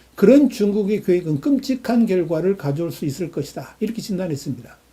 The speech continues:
다시 말씀드려서 경제적 위기로 몰락해가는 중국이 쇠퇴의 길에서 벗어나기 위해서 대만 카드를 꺼내드는 순간 중국은 마지막 길로 갈 수도 있을 것임을 경고한 겁니다. 결론적으로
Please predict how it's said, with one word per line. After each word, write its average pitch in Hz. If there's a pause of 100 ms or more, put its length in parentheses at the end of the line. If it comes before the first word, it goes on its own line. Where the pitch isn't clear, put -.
(120)
다시 147
말씀드려서 202
경제적 185
위기로 214
몰락해가는 180
중국이 170
쇠퇴의 254
길에서 196
벗어나기 160
위해서 165 (540)
대만 240
카드를 202
꺼내드는 202
순간 208
중국은 196 (260)
마지막 175
길로 208
갈 165
수도 -
있을 160
것임을 185
경고한 147
겁니다. 123 (160)
결론적으로 175